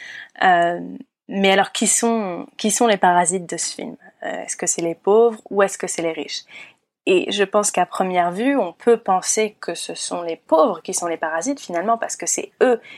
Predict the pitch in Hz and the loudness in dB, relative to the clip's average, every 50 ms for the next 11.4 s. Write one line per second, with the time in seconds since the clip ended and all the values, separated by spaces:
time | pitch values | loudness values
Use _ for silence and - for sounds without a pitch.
0 | - _ - - - 202 - - - 196 196 208 - - 196 175 - - - 196 | -20 _ -14 -6 -4 -4 -2 0 2 2 2 2 0 -4 -6 -6 -6 -4 -4 -2
1 | 190 - 180 170 - 185 185 190 190 233 269 277 294 _ _ - - - - - | -2 -2 -4 -6 -4 -4 -4 -2 2 2 2 2 0 _ _ -20 -20 -20 -20 -20
2 | _ _ - 202 196 196 - - - 196 - - - - - 208 202 185 170 170 | _ _ 2 2 2 2 0 -6 -6 -6 -6 -6 -4 0 2 2 2 2 0 -2
3 | 170 - - 190 180 180 185 185 - - 208 208 208 - 214 214 202 185 175 170 | -4 -2 2 4 4 4 4 0 0 0 0 0 2 2 2 4 4 2 0 0
4 | 170 165 170 165 202 240 240 - - 277 - - 208 208 208 - - 180 175 170 | 0 -2 -2 0 0 0 0 -2 -8 -12 0 0 0 0 0 -4 -8 -6 -6 -6
5 | 175 - - - 170 - - 196 190 - - 180 175 180 180 185 185 170 - - | -8 -8 -6 -8 -8 -2 -2 -2 -2 -2 -4 -6 -4 -4 -6 -8 -6 -8 -6 -6
6 | 60 - - - 170 175 180 196 190 185 - - - - 170 165 170 165 175 170 | -6 -6 -4 -4 -4 -2 0 0 0 0 -2 -10 -6 -4 -4 -4 -2 -4 -6 -6
7 | - - 190 185 180 196 269 330 - _ _ - - - - - - _ - - | -2 0 0 2 2 2 0 0 -2 _ _ -20 -18 -18 -18 -18 -20 _ -6 -2
8 | - - - - - - - - - 196 202 196 208 175 151 151 160 165 - - | -2 -2 -2 -4 -6 -10 -14 -6 -4 -2 0 2 2 2 2 2 0 -2 0 -2
9 | 196 196 - - 226 233 233 226 226 277 269 214 185 - 214 214 208 - 202 180 | -2 -2 2 2 4 4 4 4 4 4 2 2 2 2 0 0 2 0 -2 -2
10 | - - 220 226 - - 180 175 - - - 170 - - 190 180 165 170 _ _ | 0 0 0 0 0 -4 -6 -6 -4 -6 -6 -6 -4 -4 -4 -4 -6 -8 _ _
11 | - 226 214 185 160 175 170 - | 0 2 2 2 0 -6 -16 -20